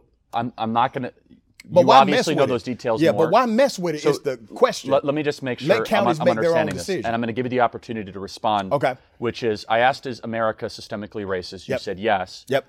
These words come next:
Speaker 1: And the evidence is that all of a sudden there's a restriction of giving out water in voting lines and Sunday voting.
Speaker 2: I'm just giving you some examples
Speaker 1: But
Speaker 2: of
Speaker 1: that
Speaker 2: how certain laws impact ninety-eight percent of black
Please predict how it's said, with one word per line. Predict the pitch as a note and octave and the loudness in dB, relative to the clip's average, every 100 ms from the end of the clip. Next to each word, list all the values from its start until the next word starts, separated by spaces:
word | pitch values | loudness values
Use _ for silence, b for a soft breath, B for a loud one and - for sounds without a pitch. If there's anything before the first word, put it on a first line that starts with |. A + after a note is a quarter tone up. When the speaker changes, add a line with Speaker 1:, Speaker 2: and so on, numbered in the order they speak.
| _ | _
Speaker 1:
And | A2+ A2 | -10 -4
the | A2+ | 0
evidence | B2+ B2 A2+ G2+ - | 2 0 -4 -8 -12
is | A2+ F#2 | -14 -6
that | A2 G2 F#2+ _ | 0 0 0 _
all | G#2+ | -6
of | G#2+ | -6
a | |
sudden | - A#2+ G2+ | -4 -4 -4
there's | G2 G2+ F#2+ | -6 -8 -8
a | |
restriction | G2 - - B2 - A2+ G2 | -10 -10 -8 -8 -8 -10 -8
of | G2 F#2 | -10 -8
giving | A2 G2+ G2 | -8 -6 -8
out | F#2 | -6
water | G2+ G2+ G2+ | 0 0 0
in | F#2+ | -2
voting | A2+ E3 C#3 | 0 0 0
lines | B2+ A#2 A2 G2+ - | 0 0 -2 -10 -14
and | G#2 | -14
Sunday | G2 A#2 G#2 F#2+ | -10 -8 -6 -4
voting. | G#2 F#2+ A#2 | -2 -2 0
Speaker 2:
I'm | |
just | F3 D#3+ | 0 2
giving | F3 E3 | 2 2
you | D#3 | 0
some | - C#3 | 0 -2
examples | A#2 G#2+ C#3+ D#3 C3+ B2+ | -2 -2 -2 -2 -4 -6
Speaker 1:
But | F3 | -4
Speaker 2:
of | |
Speaker 1:
that | - | -2
Speaker 2:
how | D#3 C#3 | 0 -2
certain | - D#3 B2 B2+ | -2 -6 -6 0
laws | C#3+ C#3 A#2+ | 2 2 -2
impact | C#3+ D3 C3 D3 A#2+ - _ _ _ | -8 -8 -6 -6 -6 -8 _ _ _
ninety-eight | C3+ C#3+ C#3 C#3 B2 | -6 -4 -4 -4 -6
percent | A#2+ - C3+ | -8 -8 -6
of | G#2+ | -6
black | B2+ B2+ | -8 -8